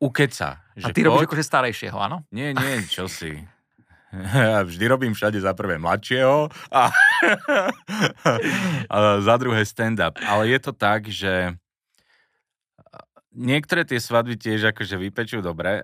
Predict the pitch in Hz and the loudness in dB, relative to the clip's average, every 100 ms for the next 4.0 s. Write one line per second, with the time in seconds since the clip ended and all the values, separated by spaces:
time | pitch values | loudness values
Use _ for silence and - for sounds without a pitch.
0 | - 87 87 87 90 - _ _ _ 95 | -4 -2 0 0 -2 -8 _ _ _ -4
1 | 120 143 160 139 123 117 101 _ _ - | -4 -4 -2 0 0 -2 -6 _ _ -8
2 | 120 117 165 - 170 117 120 117 147 110 | -4 -2 -2 -2 -4 -2 -2 0 0 0
3 | 113 104 101 101 95 - 95 92 95 101 | 0 -2 -2 -4 -4 -8 -2 -2 -2 -6